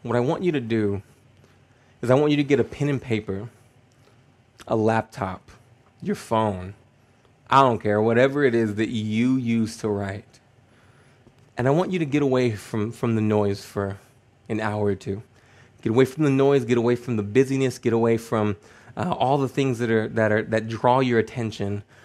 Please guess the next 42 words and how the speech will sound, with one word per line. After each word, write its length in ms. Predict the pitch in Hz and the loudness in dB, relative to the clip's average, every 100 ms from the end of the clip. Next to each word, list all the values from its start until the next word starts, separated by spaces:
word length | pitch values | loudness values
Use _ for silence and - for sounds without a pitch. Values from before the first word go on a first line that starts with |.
| - | -2
away 460 | 110 104 110 131 131 | 2 4 4 4 2
from 520 | - 120 104 104 104 - - - | -2 -2 0 0 -4 -12 -20 -12
Jesus. 520 | 107 107 101 107 - | -4 0 0 -2 -2
Ask 460 | - 123 135 - - - _ | 0 2 0 -4 -20 -20 _
your 160 | 120 113 | -2 -2
spouse 440 | - 147 143 135 | 2 4 4 2
to 80 | 131 | -2
take 280 | - 127 120 | 0 -2 -2
care 240 | 135 123 | -2 0
of 220 | 117 113 107 | 0 -4 -6
the 60 | |
kids 380 | - 151 139 123 | -6 -4 -4 -4
for 180 | - 135 | -2 0
an 80 | 131 | 2
hour 240 | 131 135 | 0 0
or 80 | 127 | -2
two, 200 | - 131 | -2 -2
whatever 380 | 117 - 160 196 | 0 -2 -6 -4
you 140 | 190 | -2
need 160 | 175 131 | -2 -2
to 80 | |
do, 200 | 117 107 - - - 123 | -2 -2 -4 -14 -14 -12
get 240 | 107 170 180 | 0 0 2
on 160 | 170 165 | 0 0
your 140 | 139 | 0
own. 240 | 123 117 117 | 0 -2 -2
And 100 | 120 | -4
what 80 | 131 | -2
I 40 | |
want 240 | 147 175 | -4 -4
you 40 | 160 | -4
to 80 | 139 | -2
do 160 | 143 | -2
is 100 | 131 | 0
I 80 | 123 | -2
want 240 | 151 147 | -2 -4
you 40 | 120 | -2
to 60 | 107 | 0
write 320 | 104 110 110 | 0 0 -4
down 220 | 107 104 | -6 -6
your 140 | 98 | -10
story. 380 | - - 90 90 | -12 -14 -16 -16